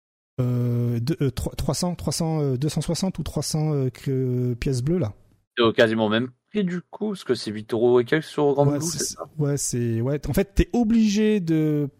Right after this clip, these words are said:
Speaker 1: d'acheter le palier au-dessus pour avoir accès au truc. C'est six cent vingt.
Speaker 2: Ah ouais, ok, d'accord.
Speaker 1: Enfin,
Speaker 2: Ouais.
Speaker 1: c'était une connerie comme ça, on en avait déjà parlé et, et, et j'ai, ouais, effacé ce truc-là de ma tête parce que c'était juste, euh, un peu trop abusé pour moi. Euh, voilà, donc, euh,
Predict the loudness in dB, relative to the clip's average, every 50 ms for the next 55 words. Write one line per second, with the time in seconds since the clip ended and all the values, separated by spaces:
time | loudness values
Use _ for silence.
0 | _ _ _ _ _ _ _ 0 0 0 0 0 0 0 0 0 0 0 -2 0
1 | 0 0 0 0 0 -2 -4 -4 -2 -2 -2 -2 -4 -8 _ _ _ _ _ _
2 | _ _ -4 -2 0 0 0 0 0 0 -2 -4 -4 -4 -2 0 0 0 -2 -2
3 | -4 -6 -8 -12 _ -8 -6 -6 -4 -4 -4 -4 -4 -2 -2 -2 -2 -2 -2 -2
4 | -2 -4 0 6 8 8 10 10 10 8 6 4 0 -2 -4 -4 -4 -2 0 0
5 | 0 0 0 -2 -4 -2 -2 -2 0 0 0 0 0 0 0 0 -2 -2 0 0
6 | 0 0 2 0 0 0 0 0 0 0 0 -2 0 0 -2 0 0 0 0 0
7 | 0 -2 -2 -2 -4 -4 -4 -6 -8 -10 -12 -16 -16 _ -12 -10 -6 -4 -2 -2
8 | 0 0 0 0 -2 -2 -2 -4 -4 -6 -4 -4 -4 -4 -4 -4 -6 -4 -4 -6
9 | -4 -4 -4 -4 -2 -4 -4 -4 -4 -6 -4 -6 -8 -6 -4 -6 -6 -6 -6 -4
10 | -4 -2 -2 -2 -2 -4 -4 -4 -4 -2 -2 -4 -4 -4 -4 -4 -4 -4 -6 -6
11 | -6 -4 -4 -2 -2 -4 -4 -4 -4 -4 -4 -4 -6 -8 -10 -16 -18 -18 -18 -18
12 | -20 -20 -20 _ _ _ _ _ _ _ _ _ _ _ _ _ _ _ -6 -4
13 | -2 -2 -2 -2 -2 -2 -2 -2 -2 -2 -2 -2 -2 -2 -2 -2 0 0 0 -2
14 | -2 -4 -6 -4 -4 -2 -4 -2 -2 -2 -2 0 0 0 0 0 0